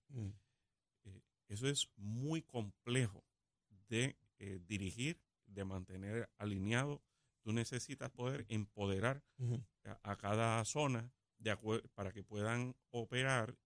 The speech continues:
Speaker 2: y puedan actuar de acuerdo a sus necesidades, que
Speaker 1: Sí.
Speaker 2: son muy distintas las que tienen una versus las que tienen otras zonas.
Speaker 1: Ujú.
Speaker 2: Y este mecanismo de la regionalización, por llamarlo así,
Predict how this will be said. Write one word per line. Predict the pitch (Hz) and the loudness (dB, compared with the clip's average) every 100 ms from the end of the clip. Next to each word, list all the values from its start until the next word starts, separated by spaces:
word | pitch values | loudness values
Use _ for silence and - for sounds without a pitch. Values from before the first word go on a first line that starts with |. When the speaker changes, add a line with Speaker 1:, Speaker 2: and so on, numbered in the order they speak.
| _ - | _ -16
Speaker 2:
y | 104 | -8
puedan | 107 104 113 | -2 0 0
actuar | 113 139 135 | -2 -2 0
de | 110 | -2
acuerdo | 98 123 131 131 - | -4 -2 0 -2 -4
a | 101 | -8
sus | - - 175 - | -8 -12 -14 -8
necesidades, | 117 - 104 110 90 85 92 - | -6 -4 -4 -2 -4 -6 -10 -8
que | - | -4
Speaker 1:
Sí. | |
Speaker 2:
son | 120 117 | 0 2
muy | 127 | 2
distintas | 151 143 170 147 117 | 0 0 -6 -6 -8
las | 101 - | -8 -10
que | 92 | -10
tienen | 101 110 131 | -8 -8 -8
una | 190 170 135 _ _ _ - | -10 -12 -14 _ _ _ -4
versus | 101 - 95 | -4 -2 -8
las | 98 | -10
que | 101 | -12
tienen | 101 101 101 | -6 -4 -2
otras | 98 98 98 | -4 -8 -10
zonas. | - - - _ 117 | -12 -14 -18 _ -4
Speaker 1:
Ujú. | 110 104 | -2 2
Speaker 2:
Y | 120 123 - - | 2 2 0 -4
este | 156 165 _ 170 | -4 -4 _ 0
mecanismo | 165 156 147 156 139 110 104 _ _ _ | 0 -2 0 2 2 0 -2 _ _ _
de | 110 104 | 0 4
la | 101 101 104 - _ _ _ _ _ _ _ - | 6 6 4 -6 _ _ _ _ _ _ _ -4
regionalización, | 113 104 110 98 98 92 90 - 127 | -2 0 0 0 -2 -4 -6 -6 -6
por | 127 113 | -4 -2
llamarlo | 104 104 110 120 | -2 -2 -2 -2
así, | - 107 | -4 -6